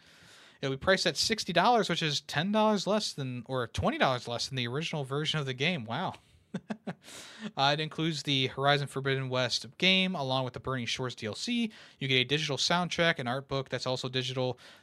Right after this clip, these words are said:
You get Horizon Zero Dawn Volume one, a digital comic book, the Sunhawk, the Sunhawk is what it's called. You also get a, some extras in photo mode, special poses, and new face paint,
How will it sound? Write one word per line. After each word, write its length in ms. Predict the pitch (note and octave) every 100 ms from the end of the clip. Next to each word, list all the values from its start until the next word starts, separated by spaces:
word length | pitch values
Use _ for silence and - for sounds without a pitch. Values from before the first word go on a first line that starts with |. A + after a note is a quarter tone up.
| -
You 100 | B2+
get 120 | D#3
Horizon 480 | D3+ D3+ G3+ A3+ G3
Zero 260 | F#3+ G3+
Dawn 440 | E3 D3+ F3 F#3 E3
Volume 520 | C3+ D#3 G3 F#3+ C#3+
one, 420 | D#3 F3+ D3 C#3+ - - _ B2+
a 100 | B2+
digital 320 | D3+ - D3+
comic 440 | - E3+ F3+ C#3+
book, 320 | A#2+ A#2+ - -
the 60 |
Sunhawk, 580 | C3 - E3 E3+ D3 C3 - _ _ -
the 80 | C3
Sunhawk 540 | - F3+ C3+ A#2 G#2+
is 100 | A#2+
what 80 | A2+
it's 100 | -
called. 340 | B2 B2+ G#3+ - - - - - - -
You 120 | D#3
also 200 | F3+ G3
get 180 | F#3 D#3+
a, 360 | D3+ D3 C#3 - C#3 -
some 220 | - D3+
extras 340 | E3 - D#3+
in 80 | C3
photo 320 | - E3+ F3+
mode, 380 | F3 F3 F3 E3
special 280 | - D#3+ D3+
poses, 420 | - D#3 D3+ D3
and 140 | C3+
new 140 | C3+ C3
face 320 | - D3 C#3
paint, 400 | - C#3 C#3 -